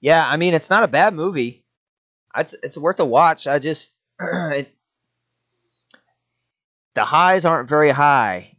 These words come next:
and the lows aren't very low. You know what I mean? It's just kinda mediocre. Um, the visuals, some of 'em are really cool.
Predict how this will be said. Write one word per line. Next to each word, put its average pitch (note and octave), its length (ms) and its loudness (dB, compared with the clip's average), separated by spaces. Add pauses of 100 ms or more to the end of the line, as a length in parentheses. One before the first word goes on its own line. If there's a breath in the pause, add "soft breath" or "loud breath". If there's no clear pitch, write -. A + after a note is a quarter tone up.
(440)
and C#3 100 -4
the C3+ 80 2
lows C#3 280 2
aren't C3 180 0
very B2 180 2
low. G#2+ 420 -2 (100)
You A2+ 120 -10
know B2+ 80 2
what C3+ 40 0
I C#3 40 0
mean? C#3+ 300 -4
It's - 140 -12
just D3 160 -12
kinda B2+ 420 0 (2000 soft breath)
mediocre. B2+ 920 0 (1600)
Um, G2+ 500 -10 (240)
the C3 140 -8
visuals, D#3+ 680 -2 (180)
some D3 220 -6
of D#3 60 -2
'em D#3 100 -4
are D3+ 80 2
really D#3+ 180 0
cool. E3+ 400 -6